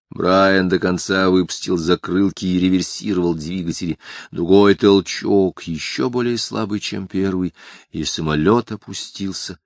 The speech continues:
на носовое шасси. Скорость постепенно убывала, сначала сто двадцать, потом сто, восемьдесят, сорок.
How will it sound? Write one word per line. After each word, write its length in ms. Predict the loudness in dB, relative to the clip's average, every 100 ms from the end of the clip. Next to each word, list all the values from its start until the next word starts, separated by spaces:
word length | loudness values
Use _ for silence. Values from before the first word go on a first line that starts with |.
| _ _ _ _
на 200 | -10 -6
носовое 640 | -4 -4 -4 0 0 0
шасси. 880 | -2 -6 -8 -8 -10 -10 -8 -10 -12 -14 _ _ _ _
Скорость 1000 | -12 -12 -4 2 4 6 2 -2 -12 -16 _ _ _
постепенно 800 | -10 -8 -10 -12 -4 -2 0 -2
убывала, 580 | 0 2 4 4 2 -2 _ _
сначала 400 | -20 -14 -4 -4
сто 240 | -4 -4 -6
двадцать, 580 | -4 0 0 -2 -10 -14
потом 220 | -14 -14
сто, 600 | -12 -12 -10 0 0 0 _ _ _ -14
восемьдесят, 840 | 0 4 4 2 -10 -16 -16 -18 _
сорок. 640 | -14 -10 -2 2 2 0